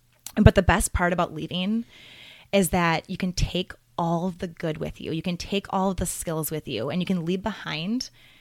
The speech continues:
what's no longer serving you. Um, those skills, they weren't wasted. Like, the skills that I had learned in corporate America, the skills that I had learned from my education, they weren't wasted. They just became part of my new world. And for those listening, they can become part of your new world too.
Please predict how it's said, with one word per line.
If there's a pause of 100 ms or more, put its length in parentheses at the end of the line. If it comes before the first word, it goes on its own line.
(520)
what's
no
longer
serving
you. (600)
Um,
those
skills, (100)
they
weren't
wasted.
Like,
the
skills
that
I
had
learned
in
corporate
America,
the
skills
that
I
had
learned
from
my
education,
they
weren't
wasted.
They
just
became
part
of
my
new
world. (360)
And
for
those
listening,
they
can
become
part
of
your
new
world
too.